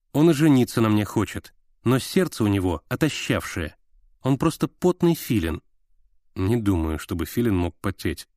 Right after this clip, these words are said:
но образ все-таки убедительный.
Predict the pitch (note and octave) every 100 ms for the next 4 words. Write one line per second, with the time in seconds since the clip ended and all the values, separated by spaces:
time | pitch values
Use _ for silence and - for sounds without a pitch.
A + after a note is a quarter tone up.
0 | _ _ _ - G2+ B2+ D3 - C3 A#2+
1 | B2 - F#2+ - - F#2+ - G#2+ F#2 F#2
2 | E2+ - E2 D2 -